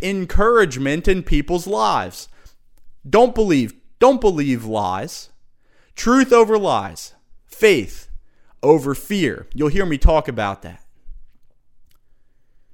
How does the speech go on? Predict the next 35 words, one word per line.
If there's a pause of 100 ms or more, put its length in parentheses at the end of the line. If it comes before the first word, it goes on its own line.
(640)
Do
not (580)
look
in
the
mirror (1500)
and
believe
that
where
you're
at
right
now
isn't
where
you're
supposed
to
be
at. (880)
Don't
look
in
the
mirror (240)
right
now
and
think
that
the
job
you're
doing